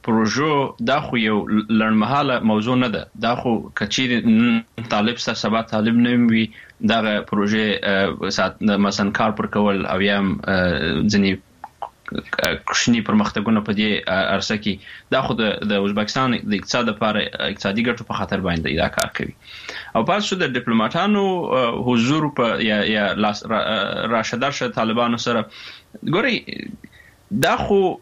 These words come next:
که چیرې دوی د خپل افراد راوانستوي، په دا وضعیت باندې پوه نه سي، دوی یو نوه، آ، آ، ر-، ړنده کاڼه کیږي، د افغانستان د حالاتو څخه اصلاً بیا، آ، کوم دغه نه لري،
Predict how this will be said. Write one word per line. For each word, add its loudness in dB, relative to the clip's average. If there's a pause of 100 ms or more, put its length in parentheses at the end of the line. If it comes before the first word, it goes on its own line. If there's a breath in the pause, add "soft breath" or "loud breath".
(480)
که 0
چیرې 0
دوی -2
د 2
خپل -2
افراد 0
راوانستوي، 0
په -4
دا 2
وضعیت 0 (100)
باندې 0
پوه -2
نه 4
سي، -2
دوی 0
یو 2
نوه، 4
آ، 0
آ، -2
ر-، -4
ړنده 2 (100)
کاڼه -2
کیږي، -2
د 0
افغانستان 0
د 2
حالاتو 0
څخه -4
اصلاً 0
بیا، 0 (300 loud breath)
آ، 0 (100)
کوم 4
دغه 2
نه 2
لري، -2